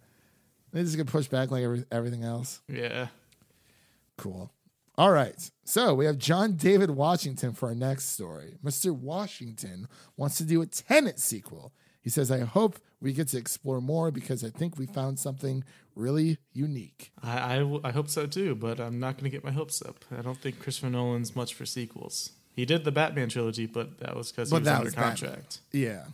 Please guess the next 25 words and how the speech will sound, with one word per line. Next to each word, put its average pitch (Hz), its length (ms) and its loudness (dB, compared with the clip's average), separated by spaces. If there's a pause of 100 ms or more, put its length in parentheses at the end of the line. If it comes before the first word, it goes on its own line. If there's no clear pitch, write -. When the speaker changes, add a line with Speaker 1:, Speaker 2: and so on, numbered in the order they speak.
(880)
Speaker 1:
Yeah, 85 240 -12 (120)
that 104 200 -10
is - 40 -10
Speaker 2:
I 117 80 -4
don't, 123 140 -2
Speaker 1:
true. - 100 -10
Speaker 2:
I 123 80 0
don't 139 260 -4
see - 280 -4
him 117 260 -2
doing 113 240 -4
a 110 40 -8
sequel 117 340 -8
for 120 140 -10
one 110 120 -4
of 110 60 -4
his 113 120 -8
own 139 200 -4
movies. - 500 -6 (500)
Speaker 1:
Yeah. 131 300 -12 (480)
Apparently 254 540 0
the 151 120 0
Batman's 160 640 -2
a 147 60 -2
trilogy, 196 760 2